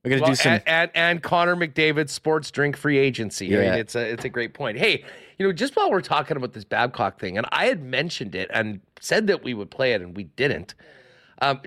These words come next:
Speaker 2: do you have that Corrado clip?
Speaker 1: Yes.
Speaker 2: Let, let's, let's play this 'cause I, I, I know I sort of teased this yesterday, and I don't know, we got, we got talking about a whole bunch of other things and actually sort of missed that yesterday. So, um, this is wild. Now,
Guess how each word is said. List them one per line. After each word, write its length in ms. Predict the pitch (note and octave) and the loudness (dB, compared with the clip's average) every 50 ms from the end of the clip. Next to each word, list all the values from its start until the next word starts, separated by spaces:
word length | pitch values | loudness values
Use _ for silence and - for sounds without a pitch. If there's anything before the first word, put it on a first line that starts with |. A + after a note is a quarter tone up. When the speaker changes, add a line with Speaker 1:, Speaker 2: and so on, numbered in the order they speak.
| A2+ | -12
Speaker 2:
do 120 | F#2+ - E3 | -6 -2 0
you 80 | G#3 C#4 | 2 4
have 120 | D#4+ F4 F4+ | 4 4 4
that 180 | F4 - - | 2 2 2
Corrado 420 | - - B3+ E3 B2 B2+ C#3+ F3 F#3 | 0 0 2 4 4 4 4 4 2
clip? 280 | - - A3 D4 - - - - _ _ _ _ _ _ _ | 2 2 2 2 0 -4 -20 -20 _ _ _ _ _ _ _
Speaker 1:
Yes. 1000 | - F#2 G2 G2+ G2+ G2+ G#2 G#2 G#2+ A2 A2 G#2+ G2 F2+ - - - - - - _ _ _ _ _ _ _ _ _ _ _ | -6 -4 -2 0 0 0 0 2 4 4 6 6 4 2 0 -6 -16 -18 -20 -20 _ _ _ _ _ _ _ _ _ _ _
Speaker 2:
Let, 240 | - D3 G3+ A#3 F#3 | 0 2 2 2 4
let's, 240 | G#3 B3+ B3 - - | 2 2 2 0 -8
let's 220 | - - B3+ B3+ - | -4 -4 -4 -4 -2
play 180 | - A3 G3+ | 0 2 2
this 100 | F#3 D3+ | 2 0
'cause 160 | - - D#3+ D3 | 0 0 2 2
I, 120 | D3+ D3+ | 4 2
I, 340 | D3 - D3+ C#3+ B2 D3 D3 | 2 2 2 2 2 2 2
I 40 | D#3 | 2
know 120 | D#3+ F#3+ A3 | 4 4 2
I 100 | A3+ F#3 | 2 2
sort 200 | - - F#3 D#3+ | 2 2 2 2
of 120 | - - | 0 -2
teased 440 | - - - F#3 F3+ G3 G3 D#3 C#3 | -4 -10 -6 -4 -2 -2 -2 -2 -2
this 240 | C#3 C3+ - - - | -2 -2 -2 -2 0
yesterday, 600 | C3 B2 A#2+ - - C3 B2 A#2 A#2 A#2+ A#2+ B2+ | 0 0 0 -2 -4 -4 -2 0 0 2 2 0
and 180 | A#2+ A#2+ A2 - - | 0 -2 -6 -12 -10
I 100 | C#3 C#3 | -6 -6
don't 120 | C3+ C3+ | -6 -4
know, 120 | B2+ A#2 A2 | -4 -6 -6
we 140 | G#2+ A2+ A2 | -6 -6 -2
got, 280 | A#2 A#2+ B2 A#2+ - - _ - - - - - - - - - - - - _ _ _ _ _ _ _ _ _ - - | 0 0 0 0 -2 -8 _ -20 -20 -20 -20 -20 -20 -20 -20 -20 -20 -20 -20 _ _ _ _ _ _ _ _ _ 0 2
we 60 | G3 | 2
got 120 | G#3 G#3 | 2 4
talking 320 | - A3+ A#3 B3 G#3+ B3 A3 | 4 2 2 2 2 0 0
about 160 | G3+ G3+ G3+ | 2 4 4
a 60 | G3 | 4
whole 160 | F#3 G3+ G3 | 6 4 2
bunch 300 | D#3+ D#3 F#3 F#3+ F#3 - | 2 2 2 2 2 0
of 100 | F#3 D3+ | 2 2
other 200 | D#3 D#3+ E3 F3 | 2 2 2 2
things 360 | C#3+ - D3 C3 B2 A#2+ A2 | 0 2 0 0 0 0 -2
and 100 | C#3+ C#3 | -2 0
actually 360 | C#3 C#3+ D3 - - - C#3 C3+ | 0 0 0 -2 -4 -4 -4 -4
sort 240 | - - D3+ C3+ | -2 0 2 2
of 100 | A2+ G#2 | 2 0
missed 340 | A2 A#2+ C3+ C#3+ C#3 - - | -2 -2 -2 -2 -2 -2 -4
that 260 | B2 A2+ G2 F#2+ - | -2 -2 -2 -2 -4
yesterday. 540 | - G2+ G2+ - - - A2 G2 G2 F#2 F2+ | -6 -8 -8 -8 -8 -8 -6 -4 -4 -4 -4
So, 400 | - - - B2+ A#2+ A#2 A2+ A2+ | -6 -6 -4 -2 0 0 2 2
um, 280 | A2 A2 G#2 G#2 F#2+ - - | 0 0 -2 -4 -8 -10 -4
this 200 | - C#3+ G3 G#3 C#4+ | 0 2 2 4 4
is 140 | D4 A3 F3+ | 2 2 4
wild. 420 | D#3+ D#3+ E3+ E3 C#3+ A2+ G#2 G2+ | 4 4 4 4 2 0 -2 -2
Now, 300 | C3 D#3 D3+ D3 D3 | 0 0 2 0 0